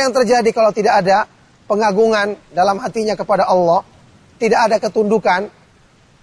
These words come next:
Justru dalam sholatnya dia ingat, "Tadi kayaknya saya baca ayat ini kurang bagus suara saya. Tadi saya kayaknya berdoa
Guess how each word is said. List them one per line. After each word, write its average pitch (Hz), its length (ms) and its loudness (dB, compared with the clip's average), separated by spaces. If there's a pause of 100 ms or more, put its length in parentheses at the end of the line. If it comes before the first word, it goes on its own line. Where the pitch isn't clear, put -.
(680)
Justru 254 320 0
dalam 262 240 2
sholatnya 285 400 0
dia 269 160 2
ingat, 285 320 -2 (400)
"Tadi 196 240 -2
kayaknya 196 320 -2
saya 190 160 0
baca 180 240 -2
ayat 185 240 -4
ini 208 160 -6
kurang 180 240 -6
bagus 170 320 -2
suara 240 240 -10
saya. 143 320 -6 (560)
Tadi 202 240 0
saya 240 160 0
kayaknya 240 320 0
berdoa 214 320 0